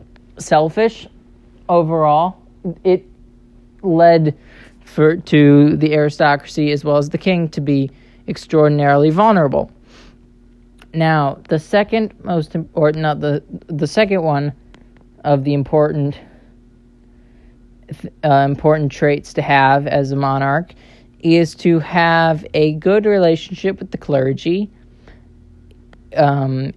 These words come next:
and to make sure to my, uh,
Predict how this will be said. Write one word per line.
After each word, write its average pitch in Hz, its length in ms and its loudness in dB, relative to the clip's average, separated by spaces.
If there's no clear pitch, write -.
and 156 420 0
to 160 540 4
make 196 360 0
sure 185 340 2
to 156 560 2
my, 185 340 0
uh, 143 300 2